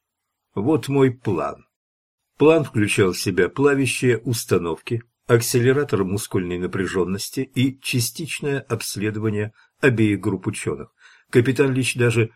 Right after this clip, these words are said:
не упомянул о чужаках. Казалось, ему даже не приходит в голову, что он описывает свои намерения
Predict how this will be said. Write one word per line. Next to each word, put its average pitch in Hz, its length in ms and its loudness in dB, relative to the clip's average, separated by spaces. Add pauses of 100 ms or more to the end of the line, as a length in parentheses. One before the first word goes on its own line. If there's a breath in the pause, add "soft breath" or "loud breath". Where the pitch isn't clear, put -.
(120)
не 120 200 6
упомянул 104 640 4
о 80 60 -4
чужаках. 87 540 -6 (220 loud breath)
Казалось, 95 460 2
ему 95 160 -4
даже 92 240 -2
не 90 100 -2
приходит 92 440 -2
в 87 100 -12
голову, 92 480 -2 (160 loud breath)
что - 260 2
он 98 100 4
описывает 120 640 -2 (200)
свои 107 400 2
намерения 95 600 0